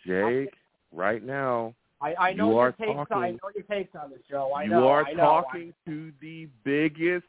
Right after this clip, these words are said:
Speaker 1: Mekhi Becton fan. Okay, right now, that's who you're talking to, Jake. All right? I'm telling you,
Speaker 2: Mm-hmm.
Speaker 1: don't get me going, Jake. Don't get me going, man.
Speaker 2: Here
Speaker 1: Don't
Speaker 2: we
Speaker 1: do it.
Speaker 2: go. Call me savage on this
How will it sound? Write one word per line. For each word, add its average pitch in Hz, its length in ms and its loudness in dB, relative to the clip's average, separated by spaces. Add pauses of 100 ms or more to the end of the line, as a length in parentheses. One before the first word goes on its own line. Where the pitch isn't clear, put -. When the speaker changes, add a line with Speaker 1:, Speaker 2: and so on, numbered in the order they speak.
Speaker 1:
Mekhi 160 760 2 (100)
Becton 175 580 -2
fan. 196 640 -2 (240)
Okay, - 380 0
right 185 400 0
now, 214 460 -4 (280)
that's 202 360 2 (100)
who 240 200 -2
you're 240 260 -8 (100)
talking 254 420 0 (100)
to, 202 120 -10
Jake. 185 400 -6 (220)
All 147 140 2
right? 208 340 -2
I'm 147 200 -6
telling 127 260 -6
you, 139 40 -4
Speaker 2:
Mm-hmm. 131 100 -8
Speaker 1:
don't 196 240 -2
get 202 140 -18
me 220 100 -10
going, 254 360 0
Jake. 180 260 -6
Don't 175 260 -2
get 208 240 -12
me 240 200 -6
going, 254 360 0
man. 190 280 -12 (180)
Speaker 2:
Here 233 300 12
Speaker 1:
Don't 453 80 12
Speaker 2:
we 508 80 12
Speaker 1:
do 359 140 8
it. - 40 12
Speaker 2:
go. 640 80 12
Call 571 240 12
me 359 260 8
savage 269 440 0
on 196 120 0
this 196 120 -8